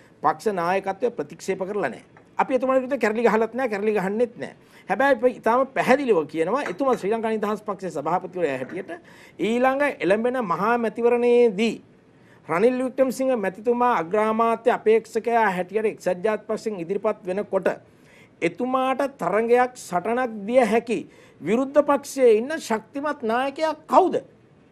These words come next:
අන්න ඒ සඳහා ජනතාව ඉල්ලනවා මහින්ද රාජපක්ෂ. අපි මෛත්‍රීපාල ජනාධිපතිතුමන් ඉල්ලීමක් කරන්නේ මහින්ද රාජපක්ෂ මැතිතුමා එතනට ඒ, ඒ අවස්ථාව දෙන්න. ලබා දෙන්න. නැතුව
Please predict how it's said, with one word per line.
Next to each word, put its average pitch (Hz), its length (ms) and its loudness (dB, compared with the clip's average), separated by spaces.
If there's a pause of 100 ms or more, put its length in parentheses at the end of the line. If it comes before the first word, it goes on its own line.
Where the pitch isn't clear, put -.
(360)
අන්න 214 180 2
ඒ 247 240 4
සඳහා 247 300 2
ජනතාව 208 500 0
ඉල්ලනවා 190 260 -4
මහින්ද 165 300 -6
රාජපක්ෂ. 202 520 0 (400)
අපි - 220 -4
මෛත්‍රීපාල 226 540 -2
ජනාධිපතිතුමන් 180 520 -4
ඉල්ලීමක් 151 420 -6
කරන්නේ 277 340 -10 (240)
මහින්ද 214 360 0
රාජපක්ෂ 269 500 4
මැතිතුමා 294 460 -6
එතනට 294 280 -4
ඒ, 285 160 0
ඒ 247 160 8
අවස්ථාව 311 440 2 (140)
දෙන්න. 415 220 -2 (260)
ලබා 285 280 2
දෙන්න. 165 140 -6
නැතුව 185 280 0